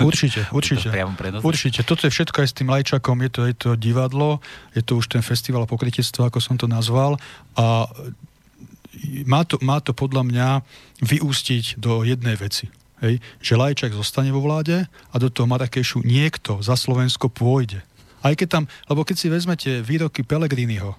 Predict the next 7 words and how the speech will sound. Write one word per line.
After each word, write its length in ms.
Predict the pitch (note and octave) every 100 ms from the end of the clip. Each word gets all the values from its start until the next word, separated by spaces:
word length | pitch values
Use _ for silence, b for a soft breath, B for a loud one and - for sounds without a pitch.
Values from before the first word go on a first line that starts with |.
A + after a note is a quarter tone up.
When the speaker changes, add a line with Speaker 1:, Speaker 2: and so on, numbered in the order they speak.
| _
Speaker 1:
potom 320 | C#3 C3+ C3+
ako 400 | B2 A#2 A#2+ A2 B B B
vláda 240 | A#2+ C#3 C3 A#2
povedala, 400 | A#2+ B2+ B2+ A#2+
že 160 | A2
do 160 | A#2 B2
Marrakešu, 560 | B2 A#2 A#2+ - A#2